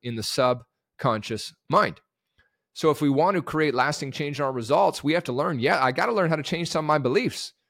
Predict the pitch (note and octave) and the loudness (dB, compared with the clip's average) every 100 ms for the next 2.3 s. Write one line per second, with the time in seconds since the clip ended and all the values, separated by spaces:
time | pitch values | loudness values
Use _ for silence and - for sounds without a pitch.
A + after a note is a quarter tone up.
0 | _ _ _ C#3+ E3 C#3+ C#3 E3+ A3 F3 | _ _ _ -2 2 2 0 0 2 0
1 | C#3 C#3 D#3 F3+ D3+ A2+ G#2 A2 F#3+ G2+ | -2 0 0 2 0 0 0 2 2 2
2 | - - | -4 -16